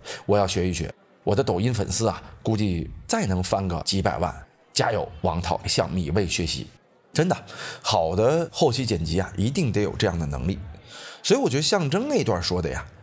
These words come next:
我今天用我的想法来表述一番啊。我觉得象征其实无非说明了这样一个道理，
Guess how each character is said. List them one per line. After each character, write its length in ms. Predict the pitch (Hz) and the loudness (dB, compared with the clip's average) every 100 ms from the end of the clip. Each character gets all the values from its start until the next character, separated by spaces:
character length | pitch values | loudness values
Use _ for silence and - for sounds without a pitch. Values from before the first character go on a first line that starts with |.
| - | -4
我 400 | 98 95 73 73 | 0 2 0 0
今 240 | 170 208 | 0 0
天 160 | 196 190 | 0 0
用 300 | 214 123 92 | 0 0 0
我 240 | 85 - | -2 0
的 100 | 117 | 2
想 240 | - 117 101 | 2 2 0
法 160 | - | -2
来 100 | 90 | 0
表 220 | 92 - | 0 -2
述 140 | - 98 | -2 -2
一 100 | 80 | -2
番 200 | 87 80 | -2 -2
啊。 260 | - 76 - - - - - - - | -2 -6 -8 -20 -20 -18 -18 -8 0
我 140 | 120 | 2
觉 100 | 131 | 2
得 40 | |
象 260 | 185 214 175 | 2 2 2
征 160 | 196 220 | 2 2
其 220 | - 165 | 0 0
实 120 | 190 | 0
无 280 | 156 107 160 | 0 -2 0
非 200 | 185 180 | 0 2
说 200 | - 180 | 2 0
明 160 | 147 | 0
了 80 | 160 | 0
这 140 | 165 262 | 0 0
样 140 | 160 | 0
一 80 | 92 | 0
个 80 | 87 | 0
道 180 | 85 | 0
理， 100 | 78 | -2